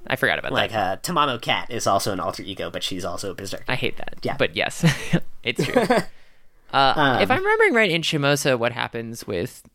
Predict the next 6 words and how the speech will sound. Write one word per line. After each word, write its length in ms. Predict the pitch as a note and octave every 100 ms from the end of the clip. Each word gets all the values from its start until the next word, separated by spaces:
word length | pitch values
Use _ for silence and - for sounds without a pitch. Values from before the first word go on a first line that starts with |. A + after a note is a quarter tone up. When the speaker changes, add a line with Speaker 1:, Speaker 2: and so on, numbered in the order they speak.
| -
Speaker 1:
uh, 260 | G#2 F#2+ C2+
Ashi 340 | F2 - F#2
Edoman 400 | F2 - - D#2+
is 120 | F#2
that 200 | - E2+ -
he 640 | - G#2 G2 F#2+ F2+ -